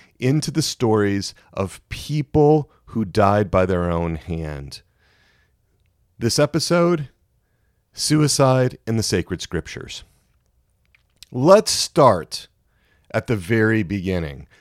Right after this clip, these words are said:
The first recorded suicide. Some people say the first recorded suicide in the history of humankind. The first recording, thirteenth century B C. And this is the story of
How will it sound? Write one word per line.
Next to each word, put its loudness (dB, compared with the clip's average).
The 2
first 0
recorded 0
suicide. 0
Some 2
people -2
say 0
the 0
first 0
recorded 0
suicide 2
in 0
the 2
history 0
of -2
humankind. -2
The 0
first -2
recording, -6
thirteenth 2
century 0
B -4
C. -8
And 2
this 0
is -6
the -6
story -2
of -2